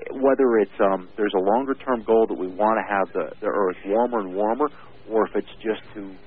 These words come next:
prime the area for the next inbound, you know, storm off the Pacific or the storm from the Gulf, both could be accurate.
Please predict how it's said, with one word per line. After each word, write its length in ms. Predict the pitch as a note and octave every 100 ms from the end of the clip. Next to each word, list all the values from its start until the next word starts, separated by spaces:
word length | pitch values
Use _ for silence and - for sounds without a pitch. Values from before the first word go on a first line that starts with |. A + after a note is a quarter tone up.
| - - - -
prime 340 | B2+ C3+ C3
the 140 | A#2 -
area 300 | G#2 G2 G2+ -
for 140 | A2
the 120 | G#2 F#2
next 300 | G#2 G#2 - -
inbound, 640 | B2 C#3+ B2+ G#2 G2 G2 - - - - -
you 60 | F#2
know, 80 | F2 -
storm 280 | A#2 A#2 G#2+
off 160 | G2 -
the 60 | -
Pacific 580 | G2+ - A2+ A2 A#2
or 80 | F#2
the 100 | E2+ -
storm 240 | G#2+ G2+ F2+
from 120 | F#2+
the 80 | F#2 -
Gulf, 240 | F#2+ G#2 - - - - -
both 200 | G#2 G#2 -
could 160 | - -
be 140 | G2+ G2+
accurate. 480 | G#2+ - - -